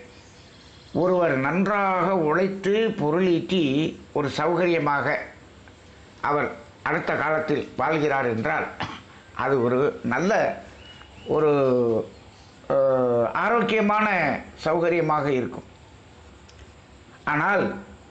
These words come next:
இவர் உழைக்கவே இல்லை, கஷ்டமே படலை,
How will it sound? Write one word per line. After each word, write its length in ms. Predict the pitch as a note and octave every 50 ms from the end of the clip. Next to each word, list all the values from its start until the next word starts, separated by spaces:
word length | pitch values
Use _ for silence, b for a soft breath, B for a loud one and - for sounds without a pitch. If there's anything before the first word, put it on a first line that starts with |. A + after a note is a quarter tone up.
| - - - - - - - - - - - - - -
இவர் 300 | - C#3 E3+ G#3+ A3+ G#3
உழைக்கவே 460 | G#3 G#3+ A3+ G3 G3+ A#3 A#3 A#3+ A#3
இல்லை, 280 | A3+ G3+ F#3 F3 D3 G#2 - - - - - - - - - - - - - - -
கஷ்டமே 500 | - - B2 C#3 - - G#3 A3 A3 A#3
படலை, 560 | A3+ - F#3 F#3+ F#3 G3 G3 F#3+ E3+ C3+ -